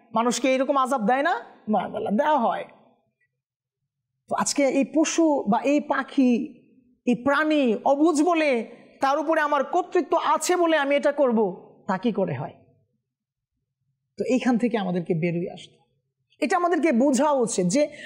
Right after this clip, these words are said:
আজকে সে আমার ঘরে আছে, সে আমার অধীনস্থ আ-, আছে, তাতে কি হয়েছে? তার যে হক তাকে সেটা দিতে হবে, তার খাবার দাবার, তার রক্ষণাবেক্ষণ,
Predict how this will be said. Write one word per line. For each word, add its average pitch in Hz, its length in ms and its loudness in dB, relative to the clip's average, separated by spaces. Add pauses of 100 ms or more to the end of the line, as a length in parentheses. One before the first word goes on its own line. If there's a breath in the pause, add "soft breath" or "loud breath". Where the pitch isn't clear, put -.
(100)
আজকে 294 340 0
সে 285 160 0
আমার 277 280 0
ঘরে 254 240 2
আছে, 208 240 0
সে 277 140 0
আমার 294 220 2
অধীনস্থ 285 500 2
আ-, 214 260 0 (180)
আছে, - 340 -4 (480)
তাতে 302 240 0
কি 370 200 4
হয়েছে? 233 440 0 (420)
তার 269 280 0
যে 302 180 2
হক 254 260 2 (500)
তাকে 208 180 0
সেটা 185 220 0
দিতে 160 240 -4
হবে, 143 180 -10 (540)
তার 269 180 0
খাবার 269 400 0
দাবার, 185 320 -2 (340)
তার 262 160 0
রক্ষণাবেক্ষণ, 269 800 0